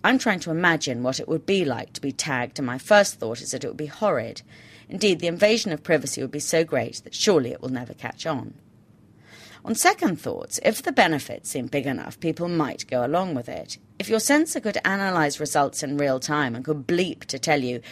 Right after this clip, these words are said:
that you had lost in a negotiation, it would save you the trouble of ploughing on. Personally, I quite welcome the idea of being tagged. Since I spend so much time talking, and I never talk in a deadpan voice,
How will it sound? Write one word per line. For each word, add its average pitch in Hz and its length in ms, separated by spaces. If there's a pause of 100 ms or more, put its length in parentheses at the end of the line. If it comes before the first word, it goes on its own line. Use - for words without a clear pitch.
(140)
that 151 80
you 151 120
had 143 140
lost 160 400
in 127 100
a 123 80
negotiation, 123 960 (380)
it - 40
would 226 120
save 147 320
you 120 80
the 123 80
trouble 120 340
of 123 140
ploughing 117 400
on. 120 320 (1080)
Personally, 294 460
I 147 100
quite 165 260
welcome 202 400
the 123 100
idea - 280
of 127 120
being 120 200
tagged. 117 520 (260)
Since 254 260
I 240 120
spend 190 260
so 233 240
much 247 300
time 127 240
talking, - 580
and 151 100
I 151 100
never 196 280
talk 120 320
in 120 80
a 123 80
deadpan 123 520
voice, 127 440